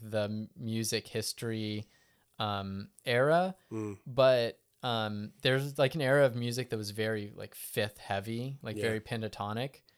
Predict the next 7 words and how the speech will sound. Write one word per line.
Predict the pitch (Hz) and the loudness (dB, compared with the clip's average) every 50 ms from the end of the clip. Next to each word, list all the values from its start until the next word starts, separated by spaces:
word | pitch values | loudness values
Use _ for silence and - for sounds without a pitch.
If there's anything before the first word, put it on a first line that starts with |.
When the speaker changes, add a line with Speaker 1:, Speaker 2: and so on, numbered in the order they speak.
| _ _ _ _ _ _ _ _ | _ _ _ _ _ _ _ _
Speaker 1:
Um, | - 117 110 110 107 104 101 101 107 - - _ _ | 0 0 2 2 0 0 -2 -6 -8 -10 -16 _ _
and | - 117 113 | 0 0 2
it | 120 | 2
was, | 117 113 117 113 - | 4 4 2 2 2
like, | 117 113 107 104 107 - - - _ - | 2 2 2 2 0 -2 -6 -14 _ 0
like, | 123 107 98 - | 2 2 4 4
medieval, | 120 123 123 113 120 120 120 120 107 113 110 110 107 107 104 104 104 101 - | 2 2 2 2 2 2 0 2 2 2 2 2 2 2 2 0 -2 -4 -8